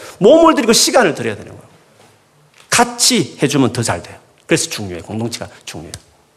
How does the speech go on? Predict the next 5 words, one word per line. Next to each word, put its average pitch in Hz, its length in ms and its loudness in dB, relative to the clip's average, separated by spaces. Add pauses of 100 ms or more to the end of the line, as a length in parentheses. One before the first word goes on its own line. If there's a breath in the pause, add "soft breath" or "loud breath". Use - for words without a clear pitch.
(2000)
그래서 123 200 -4
시간과 131 460 0
전략을 113 380 -2
위해서. 90 320 -10 (280 loud breath)
그래서 156 220 -12